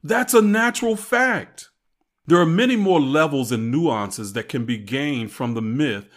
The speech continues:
and symbology that the receiver can glean from their own level of knowledge rather than someone trying to explain every little detail or tell them what to believe.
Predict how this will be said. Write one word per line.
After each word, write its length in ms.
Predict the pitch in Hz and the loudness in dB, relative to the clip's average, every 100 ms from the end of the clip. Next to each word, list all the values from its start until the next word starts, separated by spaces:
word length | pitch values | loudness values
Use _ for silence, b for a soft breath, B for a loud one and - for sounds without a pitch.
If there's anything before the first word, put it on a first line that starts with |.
| B | B
and 140 | 117 | -6
symbology 880 | 110 143 123 107 139 151 113 95 98 98 B | -4 -2 -2 0 -2 -2 -4 -8 -14 -16 B
that 160 | 131 127 | -2 -2
the 80 | 127 | -2
receiver 680 | 117 113 - 165 180 123 | -4 -2 0 0 -2 -4
can 280 | 120 135 120 | -4 -4 -4
glean 460 | 107 147 165 123 117 | -2 0 0 0 -2
from 280 | - 127 123 | -4 -2 0
their 280 | 123 127 | 0 -2
own 320 | 151 147 143 127 | -4 -2 -2 -2
level 320 | 143 131 123 | -2 -2 -2
of 80 | 120 | -2
knowledge 640 | 120 143 147 120 110 - B B | -2 0 -2 -2 -6 -10 B B
rather 300 | 131 151 131 | 2 2 0
than 160 | 123 | -2
someone 460 | 123 - 139 127 123 | -2 -2 -2 -4 -4
trying 340 | - 139 127 123 | -4 -4 -4 -4
to 140 | 123 | -6
explain 680 | 113 - - 151 139 120 120 | -6 -8 -6 -6 -6 -6 -10
every 280 | 131 123 139 | -12 -6 -4
little 280 | 127 127 123 | -2 -2 -4
detail 720 | 104 147 156 - 101 101 107 B B | -6 -8 -6 -6 -6 -6 -10 B B
or 80 | 120 | -8
tell 420 | 120 - 180 185 | -6 -4 0 0
them 280 | 139 120 127 | 0 0 -2
what 280 | 107 104 - | -4 -6 -6
to 120 | - | -6
believe. 880 | 117 131 139 170 175 127 87 - - | -4 -2 0 0 -2 -6 -10 -16 -20